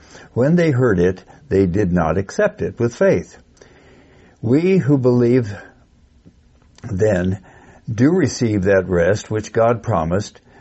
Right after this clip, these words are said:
Is it just as he said, 'I am angry and, uh, made solemn promise'? They will never enter the land where I would have given them rest."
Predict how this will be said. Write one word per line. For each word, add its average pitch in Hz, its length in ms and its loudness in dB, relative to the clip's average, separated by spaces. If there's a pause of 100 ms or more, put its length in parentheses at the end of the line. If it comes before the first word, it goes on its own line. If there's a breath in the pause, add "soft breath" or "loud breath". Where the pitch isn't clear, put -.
(720 soft breath)
Is 117 200 -2
it 101 180 -2
just 117 440 -4 (200)
as 117 200 2
he 123 140 0
said, 143 480 0 (260 loud breath)
'I 87 140 -4
am 87 180 -4
angry 139 540 0
and, 98 300 -2
uh, 104 160 -2 (280)
made 117 440 -2 (360)
solemn 117 460 -2
promise'? 123 540 0 (500 loud breath)
They 107 200 0
will 101 240 2
never 131 340 2
enter 117 400 0
the 92 180 0
land 104 500 0 (640 soft breath)
where 104 300 2
I 90 180 2
would 95 260 2
have 90 380 -2
given 101 340 0
them 107 220 0
rest." 117 460 -2